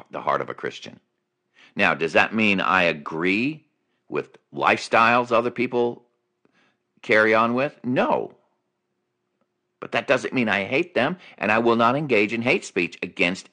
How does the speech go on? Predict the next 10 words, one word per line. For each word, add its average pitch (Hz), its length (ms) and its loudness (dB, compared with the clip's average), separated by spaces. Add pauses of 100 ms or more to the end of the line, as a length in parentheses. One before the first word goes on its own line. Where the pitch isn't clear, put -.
any 185 200 -4
group. 76 380 -6 (2500)
How 180 240 0
can - 260 -6
I, 120 460 0 (1000)
how 180 220 0
can 160 220 -6
I 104 500 -2 (1700)
convince 107 720 -2 (640)
somebody 73 800 -4